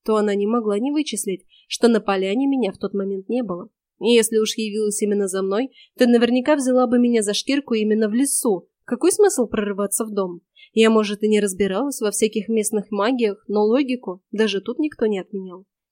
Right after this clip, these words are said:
И сейчас эта самая логика была моим единственным оружием. «За силой буяна»,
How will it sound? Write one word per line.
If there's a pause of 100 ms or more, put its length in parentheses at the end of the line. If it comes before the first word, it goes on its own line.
(140)
И
сейчас
эта
самая
логика
была
моим
единственным
оружием. (420)
«За
силой
буяна»,